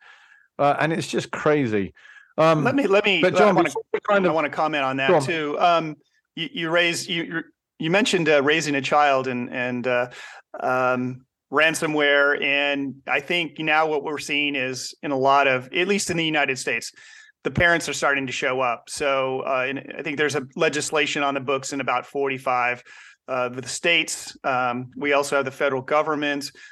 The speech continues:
Speaker 2: uh, the Biden executive order on zero trust, uh, the recent announcement of the cybersecurity strategy, uh, by the Biden administration as well.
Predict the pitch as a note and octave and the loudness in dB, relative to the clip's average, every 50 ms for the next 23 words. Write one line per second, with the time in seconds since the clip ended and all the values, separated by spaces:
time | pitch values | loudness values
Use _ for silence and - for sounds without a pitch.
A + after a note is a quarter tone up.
0 | - _ - C3+ B2+ A#2+ A#2+ B2+ B2 C3+ C3+ C#3+ D3 C#3+ C#3+ C#3 C3 C3 C#3 C3+ | -20 _ -6 -4 -4 -2 -2 0 2 2 4 4 2 2 0 -2 -2 0 -2 -2
1 | C3+ C#3 C3 B2 C3+ C#3 C3+ C3+ C3+ C3+ B2+ A#2+ B2+ C3 B2+ B2 - - D#3+ D3+ | -2 -2 -4 -2 0 0 2 2 2 0 -2 -2 -2 -2 -2 -4 -2 0 2 2
2 | D3+ D3 C#3 - - - - - - - - _ - C#3 C3 C3+ B2+ C3 B2+ C3+ | 2 2 0 -4 -12 -14 -18 -20 -20 -20 -18 _ -6 -4 -4 -2 -2 -2 -2 -2
3 | C#3+ D3 C#3+ D3 - D3+ C#3+ C#3 C3+ C#3 C#3 C#3 C#3 C3+ - C#3+ C#3 C#3 - C#3+ | -2 -2 -2 -2 -4 -2 -2 0 0 0 0 0 -2 -4 -6 -6 -4 -2 -2 -2
4 | C#3 B2+ C#3+ C#3 - D3 C3+ C3+ C3 C3 - - B2 - D#3+ D3+ D3+ D3 C#3+ C#3 | -2 -4 -6 -6 -4 -2 -2 -2 -2 -4 -6 -8 -8 -4 -2 0 0 0 -2 -4
5 | - - C#3+ C#3 C#3 C#3 C3+ C3 C3+ C3+ C3+ C#3 C#3 C#3 - - - _ _ - | -2 0 2 2 2 2 0 0 -2 -2 -2 -2 -4 -6 -12 -20 -20 _ _ -6
6 | C3+ C3 B2+ B2+ B2 B2 C#3 C#3 C#3 C#3 C#3+ C#3 C3 C3+ B2 C3 C3 C3 B2+ C3 | -2 0 0 2 2 4 4 4 4 4 2 2 0 2 2 2 2 0 -2 -2
7 | C3+ C3 C3 C3 - C#3+ B2+ B2+ - - B2+ B2 A#2 C3 C#3+ E3 E3 E3 D#3+ E3+ | -4 -4 -6 -4 -4 -4 -4 -4 -4 -6 -8 -8 -6 -2 2 4 4 6 6 4
8 | E3 E3+ | 2 -2